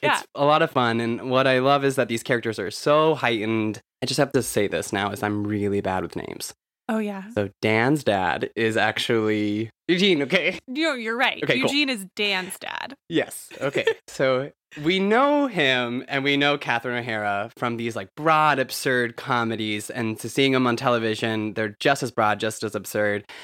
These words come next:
Speaker 2: And we fall in love with them instantly just for, to see what mess they're gonna get into. And what I really love about this is that in order for these characters to find love, that they don't have to break that character that they've created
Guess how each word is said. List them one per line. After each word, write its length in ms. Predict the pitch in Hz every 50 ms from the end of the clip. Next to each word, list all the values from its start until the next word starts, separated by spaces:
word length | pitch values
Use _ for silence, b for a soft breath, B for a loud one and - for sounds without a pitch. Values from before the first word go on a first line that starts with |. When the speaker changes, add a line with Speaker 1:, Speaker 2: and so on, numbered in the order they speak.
| B _ -
Speaker 2:
And 140 | 117 120 120
we 100 | 120 117
fall 240 | 113 - 131 131 135
in 80 | 127
love 140 | 123 120 113
with 120 | 117 110 98
them 140 | 110 113 113
instantly 560 | - 139 135 131 127 - 135 123 120 117 117
just 280 | 113 - 147 147 - -
for, 360 | - 147 139 127 120 117 - - -
to 100 | - 131
see 160 | - 180 170
what 160 | 147 151 135
mess 200 | 120 117 117 113
they're 100 | - 120 110
gonna 160 | 110 110 107
get 140 | 107 104 107
into. 400 | 104 104 101 - 117 110 107 104 B B B B _ _ _ _ _ _ -
And 680 | 139 135 135 131 127 131 127 123 123 120 120 117 - - -
what 240 | - 139 139 135 - -
I 220 | - 151 170 190 202
really 320 | 196 156 139 135 123 123
love 180 | 120 117 113 113
about 260 | 107 107 107 104 -
this 200 | 120 110 107 -
is 100 | 117 113
that 180 | 120 113 110 - _ _ _ _ _ -
in 140 | 139 131
order 260 | 120 131 135 151 175 175
for 200 | - 180 156 135
these 200 | 110 110 110 -
characters 460 | - - 113 110 - 113 107 - - -
to 640 | - - 110 107 104 104 104 101 101 98 98 - - _ _ -
find 340 | - 98 98 104 110 110 123
love, 360 | 135 135 139 147 156 156 - - _ _ _ _ _ _ -
that 80 | 120 120
they 100 | 127 135
don't 160 | 156 170 180
have 220 | 202 202 196 - -
to 100 | 156 127
break 580 | 107 - - 113 113 117 113 120 117 - - 123 -
that 340 | 117 113 104 104 104 101 - _ _ _ _ _ _ _ _ _ _ -
character 340 | - - 120 110 104 - 110
that 100 | 101 104
they've 180 | 101 104 98 -
created 600 | - 131 107 104 104 104 120 127 135 151 156